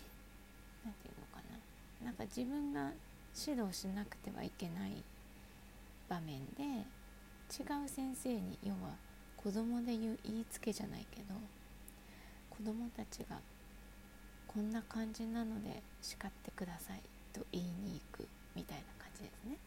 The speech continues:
で、例えば、あとは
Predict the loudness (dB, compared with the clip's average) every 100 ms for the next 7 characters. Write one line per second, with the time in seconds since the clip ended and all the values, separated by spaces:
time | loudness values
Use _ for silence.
0 | -10 -10 -12 -12 -10 -10 -8 -10 -10 -10
1 | -10 -12 -12 -12 -12 -12 -12 -12 -12 -12
2 | -12 -12 -12 -12 -2 2 4 4 4 4
3 | 2 0 -4 -10 -12 -10 0 4 4 2
4 | 0 -2 -2 -4 -4